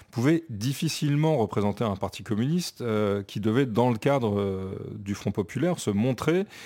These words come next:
comme un parti rassembleur, avec une légitimité nationale pour gouverner.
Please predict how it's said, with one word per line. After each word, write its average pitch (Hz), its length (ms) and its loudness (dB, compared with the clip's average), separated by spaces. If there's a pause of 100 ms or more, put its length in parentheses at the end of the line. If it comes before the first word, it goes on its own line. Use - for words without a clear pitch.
(220)
comme 135 140 2
un 139 80 2
parti 123 280 -2
rassembleur, 131 840 2
avec 101 260 -2
une 95 300 -2
légitimité 110 880 2
nationale 113 580 0
pour 98 200 -4
gouverner. 98 640 0